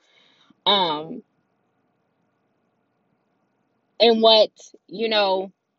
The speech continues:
to other people and, you know, to other young couples, you know, like me and my husband. There are probably other couples who are going through what me and my husband are going through, or,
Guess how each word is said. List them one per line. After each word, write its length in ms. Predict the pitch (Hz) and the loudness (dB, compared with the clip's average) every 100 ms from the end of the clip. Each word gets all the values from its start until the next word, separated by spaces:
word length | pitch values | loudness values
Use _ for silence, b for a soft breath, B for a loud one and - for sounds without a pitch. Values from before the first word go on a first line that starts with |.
| _ _ _ _ _ _ _ _ _ _ _ - _ _ _ _ _ _ _ _ _ _ _ _ _ _ | _ _ _ _ _ _ _ _ _ _ _ -20 _ _ _ _ _ _ _ _ _ _ _ _ _ _
to 120 | - | -6
other 240 | 233 226 220 | -4 -2 -4
people 640 | - 214 - 170 - - _ - | -4 -12 -10 -14 -14 -18 _ -2
and, 200 | 247 - - - | -2 -4 -20 -8
you 160 | 247 | -4
know, 160 | 247 240 | 2 0
to 160 | - 294 | 0 -4
other 240 | 240 262 | -2 -2
young 240 | 269 254 | -2 -4
couples, 720 | 247 233 233 160 143 - - - | -4 -2 -4 -6 -14 -14 -20 -16
you 140 | 208 233 | -6 -2
know, 220 | 208 196 | 0 -2
like 340 | 175 208 208 | -2 -2 -2
me 160 | 220 214 | -2 -6
and 80 | 214 | -6
my 120 | 202 | -8
husband. 540 | 202 220 170 175 - - b b b b _ - | -4 -6 -6 -12 -8 -8 b b b b _ -2
There 140 | 247 | 0
are 60 | 269 | 0
probably 320 | 277 262 247 - | -2 -2 -2 0
other 220 | 214 214 | 2 0
couples 380 | 226 202 202 - | -2 -6 -8 -4
who 80 | |
are 80 | 208 | -4
going 240 | 185 196 190 | -4 -10 -10
through 320 | 202 190 180 | -6 -4 -4
what 240 | 165 185 | -4 -4
me 80 | 202 | -4
and 80 | 202 | -6
my 100 | 202 | -4
husband 300 | 208 208 196 | -4 -4 -6
are 80 | 175 | -4
going 260 | 196 196 | -4 -4
through, 300 | - 196 196 | -6 -4 -4
or, 540 | 185 208 220 214 208 | -2 4 4 4 0